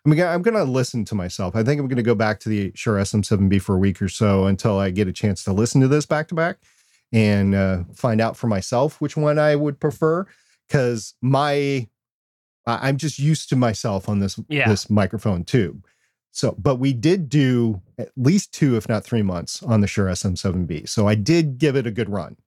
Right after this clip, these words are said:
Speaker 2: I, I will say that, um, whether it is the change in, um, your mixer or your preamp or whatever, it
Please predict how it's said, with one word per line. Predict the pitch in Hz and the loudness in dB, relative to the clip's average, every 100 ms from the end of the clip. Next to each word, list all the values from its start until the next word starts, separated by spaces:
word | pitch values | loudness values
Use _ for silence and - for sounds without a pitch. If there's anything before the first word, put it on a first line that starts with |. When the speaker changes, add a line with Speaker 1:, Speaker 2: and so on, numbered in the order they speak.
| - | -2
Speaker 2:
I, | 208 220 | -2 2
I | 190 208 | 0 0
will | 202 185 | -2 -6
say | - 170 151 147 | -6 -2 -2 -2
that, | 131 120 120 131 | -4 -2 -4 -4
um, | 131 123 120 127 | -2 -2 -4 -2
whether | 143 139 143 135 | -2 0 -2 -4
it | 147 139 | -4 -2
is | 135 131 127 110 | 0 -2 -4 -8
the | 123 | -10
change | - 170 165 165 160 160 160 160 160 156 143 | -4 2 4 4 2 2 0 -2 -4 -8 -6
in, | 156 139 131 123 127 | -2 0 0 -2 -4
um, | 117 120 113 113 110 101 _ _ _ - | -2 0 -2 -4 -8 -12 _ _ _ -6
your | 123 | -2
mixer | 127 147 - - 165 156 147 | 2 2 0 -4 -4 -2 -2
or | 131 | -4
your | 113 | -8
preamp | - 175 170 170 165 156 151 | -8 -4 -2 2 2 0 -2
or | 131 | -8
whatever, | 113 120 120 156 156 151 147 139 | 0 4 4 4 0 -4 -4 -4
it | 143 151 147 | -4 -4 -6